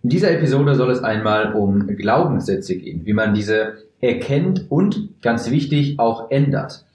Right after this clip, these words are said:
Bevor ich hier einsteige, möchte ich einen Beitrag vorlesen, der bei mir in der Facebook-Gruppe gepostet wurde von einer jungen Dame.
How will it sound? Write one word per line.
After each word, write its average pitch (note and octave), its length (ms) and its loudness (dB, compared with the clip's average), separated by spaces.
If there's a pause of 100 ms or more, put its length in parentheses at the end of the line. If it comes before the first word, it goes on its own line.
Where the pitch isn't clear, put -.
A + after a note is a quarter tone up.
(200)
Bevor D#3 240 0
ich C#3+ 80 2
hier - 120 2
einsteige, C3+ 560 0
möchte B2+ 360 0
ich B2 240 0
einen G#2 680 0 (240)
Beitrag G2 720 -2
vorlesen, A2+ 460 0
der A2 340 0 (240)
bei G#2 120 -2
mir C3+ 120 2
in C3+ 80 2
der A#2+ 120 2
Facebook-Gruppe C#3+ 600 0
gepostet D3 480 -2
wurde A#2 260 0
von A#2 280 0 (240)
einer G#2 180 0
jungen G2+ 300 2
Dame. F2 420 -2